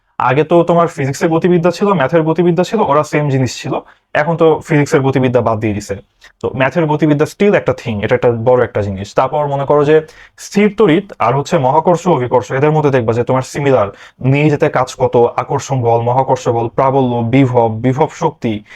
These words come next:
আহ, বা একটা জিনিস আমি দূরে নিয়ে যাচ্ছি তার জন্য কৃত কাজ কত হবে, এই রিলেটেড জিনিসপত্রগুলো আছে, ওদের মধ্যে একটা মিল আছে। আদর্শ গ্যাস আর তাপগতিবিদ্যার মধ্যে হিউজ পরিমাণ মিল, পুরাটাই মিল। আগে দুটা মিলেই kind of একটা চ্যাপ্টারের মতো ছিল। So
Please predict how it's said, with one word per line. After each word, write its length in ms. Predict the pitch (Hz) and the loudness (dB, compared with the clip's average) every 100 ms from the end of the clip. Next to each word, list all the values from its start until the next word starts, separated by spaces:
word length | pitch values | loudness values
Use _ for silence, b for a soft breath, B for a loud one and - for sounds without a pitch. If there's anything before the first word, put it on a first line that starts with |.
| B B - | B B -2
আহ, 140 | 110 | 0
বা 200 | 107 117 | 2 2
একটা 200 | 110 - | 0 0
জিনিস 220 | 135 139 | 0 0
আমি 280 | 143 131 131 123 | -2 -2 -2 -2
দূরে 280 | 131 156 165 | 2 2 4
নিয়ে 200 | 151 147 | 2 2
যাচ্ছি 240 | 147 139 | 0 0
তার 160 | 135 131 | -2 -2
জন্য 160 | 147 | -4
কৃত 220 | 143 156 | -2 0
কাজ 260 | 160 147 - | 2 0 -2
কত 180 | - 120 | -2 0
হবে, 260 | 131 120 110 - | 0 -2 -4 0
এই 180 | 165 | 4
রিলেটেড 320 | 170 165 160 131 | 4 4 2 0
জিনিসপত্রগুলো 640 | 127 127 123 127 127 131 | -2 0 -2 -2 0 0
আছে, 160 | - 117 | -2 -2
ওদের 200 | - 151 | 0 0
মধ্যে 200 | 151 143 | -2 -2
একটা 140 | 143 | -2
মিল 220 | 135 139 | 0 0
আছে। 260 | 107 - 82 - B B B B - | -2 -6 -10 -12 B B B B 0
আদর্শ 300 | 156 175 202 | 2 2 2
গ্যাস 300 | 180 214 196 | 2 2 0
আর 80 | |
তাপগতিবিদ্যার 640 | 147 147 143 147 151 143 151 | 0 0 0 0 2 2 2
মধ্যে 220 | 170 214 | 4 2
হিউজ 380 | 208 156 165 139 | 2 2 2 2
পরিমাণ 320 | 135 127 117 | 0 0 0
মিল, 140 | 110 110 | -2 -2
পুরাটাই 440 | - 185 180 147 | 0 2 2 -2
মিল। 200 | 104 104 | -4 -4
আগে 200 | 107 147 | -2 0
দুটা 220 | 147 147 | 0 0
মিলেই 220 | 160 190 | 0 0
kind 200 | 208 151 | 0 0
of 120 | 143 143 - | -2 -4 -4
একটা 280 | 123 - 131 | -4 -2 -2
চ্যাপ্টারের 460 | 131 117 131 120 | -2 -2 0 0
মতো 200 | 117 110 | 0 -4
ছিল। 220 | 107 - 82 - _ _ _ _ _ _ _ _ _ _ _ _ | -8 -10 -12 -16 _ _ _ _ _ _ _ _ _ _ _ _
So 40 | - | -8